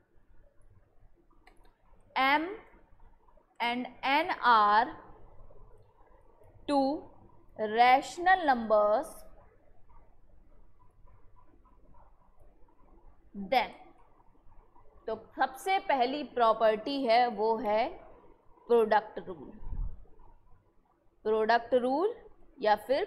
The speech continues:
product लॉ, जो बताता है if A की power M multiply A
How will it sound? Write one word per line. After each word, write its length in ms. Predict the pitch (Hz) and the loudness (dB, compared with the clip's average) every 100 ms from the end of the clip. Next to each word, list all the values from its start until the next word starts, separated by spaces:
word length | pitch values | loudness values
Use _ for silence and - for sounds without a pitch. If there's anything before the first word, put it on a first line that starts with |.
| - | 0
product 500 | 247 214 214 220 294 | 0 2 0 -2 -6
लॉ, 280 | 208 175 82 - - - - - 185 | -6 -8 -10 -12 -18 -18 -20 -20 -2
जो 140 | 233 | -2
बताता 600 | 240 233 226 254 277 262 | 2 0 4 6 6 6
है 460 | 381 370 277 294 311 - - - - | 6 6 4 4 0 -6 -20 -20 -8
if 240 | 294 381 - - | -2 0 -2 -6
A 180 | 262 269 269 | 0 2 2
की 120 | 330 - | -2 4
power 420 | 285 240 226 240 - - | 10 10 10 6 6 0
M 260 | 269 240 233 311 311 - 214 | 2 2 0 -6 -10 -14 -2
multiply 600 | 226 247 254 277 294 262 262 | 0 2 0 -2 4 6 4
A 280 | - 269 | 0 -6